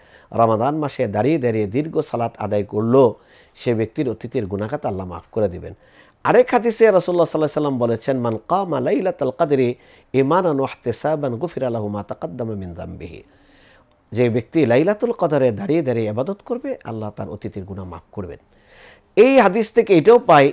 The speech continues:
যে লাইলাতুল কদর রমজান মাসে রয়েছে, এই জন্য রমাদান মাসের শ্রেষ্ঠত্ব এবং মর্যাদা অনেক বেশি বেড়ে যায়।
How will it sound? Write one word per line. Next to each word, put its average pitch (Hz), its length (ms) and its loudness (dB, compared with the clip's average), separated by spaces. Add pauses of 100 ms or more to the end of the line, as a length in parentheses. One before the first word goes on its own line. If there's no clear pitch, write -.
যে 123 360 4 (120)
লাইলাতুল 233 520 4 (100)
কদর 185 280 6
রমজান 135 420 4
মাসে 113 320 -2
রয়েছে, 92 440 -4 (420)
এই 151 140 4
জন্য 190 300 0
রমাদান 127 440 2
মাসের 147 380 -2
শ্রেষ্ঠত্ব - 720 -6
এবং 151 340 2 (420)
মর্যাদা 170 640 -2
অনেক 220 320 -6
বেশি 123 300 -4
বেড়ে 104 240 0
যায়। 80 240 -12